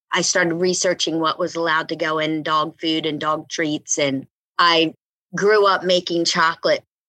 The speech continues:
and my mom owned a bakery. So I, I knew that aspect of the business. And then I'd gone to school for culinary arts at Johnson and Wales. So I kind of combined all those things and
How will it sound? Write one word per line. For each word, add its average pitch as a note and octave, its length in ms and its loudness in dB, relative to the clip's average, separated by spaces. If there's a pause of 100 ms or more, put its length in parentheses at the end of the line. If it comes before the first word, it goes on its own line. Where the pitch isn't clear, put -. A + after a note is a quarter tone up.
(100)
and E3 340 2
my F3 180 0
mom E3+ 300 4
owned D#3+ 220 0
a D#3+ 80 -4
bakery. D3 580 -2
So D3+ 640 2
I, D#3+ 240 0 (140)
I E3 100 2
knew F#3 320 2
that E3+ 320 2 (340)
aspect D#3+ 720 -2 (100)
of D3+ 360 0 (280)
the F3 60 -8
business. D#3+ 640 0 (320)
And F3+ 160 4
then E3+ 140 4
I'd D#3+ 220 2
gone F3 160 2
to D#3+ 100 2
school F3 300 0
for E3 120 -4
culinary D#3+ 540 0
arts D#3+ 340 0
at C#3+ 140 -8
Johnson D3 400 -4
and D3 100 -2
Wales. D3 380 0
So D3 500 0 (460)
I E3 120 -2
kind F3+ 200 2
of D#3 80 -4
combined E3 540 2
all D3+ 160 4
those D3+ 440 -2
things D3+ 520 0 (100)
and D3 380 -2